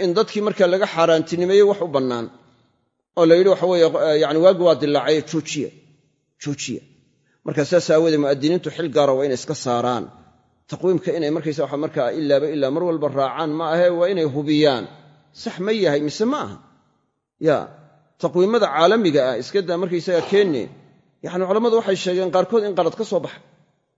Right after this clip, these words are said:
Sheekh Albani kitaabkiisa Silsilatu Xadiis Saxiixa wuxuu ku dawinayaa, ku qorayaa, oo uu tilmaamayaa,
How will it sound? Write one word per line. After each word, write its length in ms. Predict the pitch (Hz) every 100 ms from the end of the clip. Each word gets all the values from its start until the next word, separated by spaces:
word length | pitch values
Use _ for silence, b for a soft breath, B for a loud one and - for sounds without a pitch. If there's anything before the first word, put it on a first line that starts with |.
| _ -
Sheekh 160 | 135 135
Albani 320 | 135 180 165
kitaabkiisa 540 | 147 185 170 147 135 143
Silsilatu 460 | 156 160 185 - 147
Xadiis 220 | 170 151
Saxiixa 340 | 160 175 175 151
wuxuu 180 | 143 165
ku 60 |
dawinayaa, 500 | 185 185 196 165 151 151
ku 80 |
qorayaa, 400 | 180 165 123 90 - - _ _ _ _ _ -
oo 160 | 143 147
uu 120 | 143
tilmaamayaa, 680 | 147 160 170 185 156 156